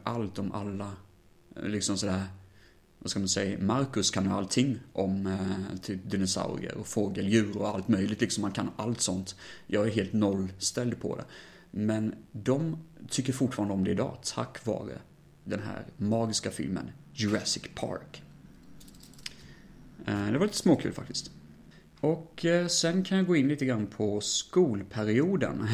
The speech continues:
<laughs> faktiskt. Det är ingenting man vill prata om kanske, men det är lika bra att göra det ändå. För jag gick i gymnasiet. Hade sett en hel del film.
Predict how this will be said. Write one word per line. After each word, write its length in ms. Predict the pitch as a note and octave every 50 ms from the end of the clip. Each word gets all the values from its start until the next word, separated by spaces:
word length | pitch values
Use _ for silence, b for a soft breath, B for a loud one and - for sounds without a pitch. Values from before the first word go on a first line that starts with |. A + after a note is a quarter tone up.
| A#2 B2 -
<laughs> 260 | - - C#3+ - -
faktiskt. 420 | - G#2 - - - F#2+ F#2+ -
Det 80 | - B2+
är 140 | C3+ C3 A#2
ingenting 320 | D3 D#3 C#3+ C3+ C#3 C#3+
man 140 | C#3+ C#3+ C3
vill 180 | D3 D3+ D3
prata 280 | - D#3+ D3+ C#3 C#3+ C#3
om 100 | B2 A#2+
kanske, 320 | - C#3 C#3+ C#3+ D#3+ G3+
men 160 | A3 F#3 C3+ A2+
det 60 | A2
är 40 | A2+
lika 220 | A#2+ B2 A#2+ -
bra 160 | B2 B2+ B2
att 80 | B2 B2
göra 260 | B2+ C3 B2+ B2 B2
det 80 | B2+ C3
ändå. 380 | B2+ B2 A#2+ B2 C3+ G3+ - - - B B B B B B B B B B B B B B B B B B
För 320 | - - - C3 C3+ C3+ C3+
jag 160 | C3+ C3+ C#3
gick 240 | C#3 C#3 C3+ C3 C3+
i 20 |
gymnasiet. 720 | C3+ C3 C3 B2 A2 - - A#2 B2 B2+ - - - - - - - - - - - - - _ _ - - - - - - -
Hade 180 | A2+ A2 A2+
sett 260 | A2+ - B2 B2 B2
en 80 | C3+ B2+
hel 180 | B2 A#2+ A2 G#2+
del 140 | A2+ G#2+
film. 380 | G#2+ - - G2+ G2+ A#2+ C#3